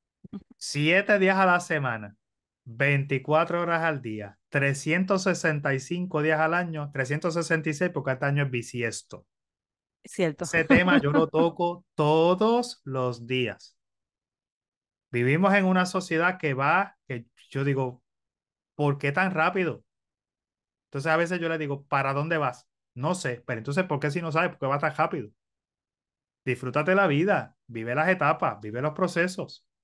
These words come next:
Speaker 2: No nos detenemos a
Speaker 1: Se
Speaker 2: disfrutar nada.
Speaker 1: detienen. Entonces, él, él, él dice, eh, eh, "Era una pérdida de tiempo que el profesor listara preguntas y deberes y el alumno las escribiera", dice él.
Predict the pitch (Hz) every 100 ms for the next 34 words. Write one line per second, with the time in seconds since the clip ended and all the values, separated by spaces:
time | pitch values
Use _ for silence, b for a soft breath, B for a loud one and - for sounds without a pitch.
0 | _ _ _ - 185 175 180 202 202 233
1 | 233 240 - - 190 185 175 180 175 160
2 | 165 190 113 _ _ _ _ - 127 185
3 | 180 156 156 135 143 147 147 147 156 160
4 | 147 131 120 _ _ _ _ _ _ -
5 | 135 135 127 - 127 131 120 117 120 -
6 | 160 196 208 202 202 202 196 190 185 208
7 | 214 196 160 147 139 139 151 180 185 180
8 | 180 170 185 190 180 180 196 233 220 214
9 | 147 135 135 135 170 180 175 180 156 135
10 | 117 113 110 123 139 120 101